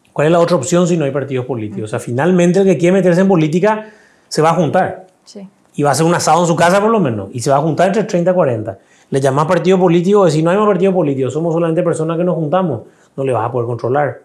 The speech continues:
Speaker 2: Ujú.
Speaker 1: no vas a poder ver qué hacen. Entonces, sí, lo que creo es que no es una cuestión del pro-, el problema no son los partidos políticos, sino el problema son los intereses que están existiendo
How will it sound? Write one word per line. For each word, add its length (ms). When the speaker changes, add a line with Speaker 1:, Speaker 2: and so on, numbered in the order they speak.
Speaker 2:
Ujú. 360
Speaker 1:
no 80
vas 80
a 40
poder 200
ver 120
qué 140
hacen. 340
Entonces, 560
sí, 640
lo 160
que 100
creo 300
es 60
que 100
no 120
es 40
una 140
cuestión 280
del 160
pro-, 200
el 200
problema 320
no 120
son 140
los 100
partidos 420
políticos, 640
sino 200
el 60
problema 340
son 200
los 120
intereses 580
que 80
están 200
existiendo 760